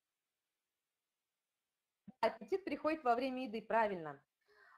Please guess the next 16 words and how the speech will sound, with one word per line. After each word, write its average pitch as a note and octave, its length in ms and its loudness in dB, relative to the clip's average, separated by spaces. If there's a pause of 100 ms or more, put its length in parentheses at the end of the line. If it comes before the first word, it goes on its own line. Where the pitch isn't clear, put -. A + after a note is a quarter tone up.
А, G#3 420 8
ребят, B3 500 -4 (1500)
у A3+ 100 -8
компании B3+ 540 6
Oriflame, D#4+ 340 -2
компания C#4 420 2
является B3 360 -2
производителем. G#3+ 960 -4 (400)
Пять D4 320 6
собственных C#4 500 2
заводов: G#3+ 600 2
Польша, D4 300 0
Индия, B3+ 340 -2
Швеция, A#3 400 -4
Китай, A3+ 380 2
Россия. G3 680 -2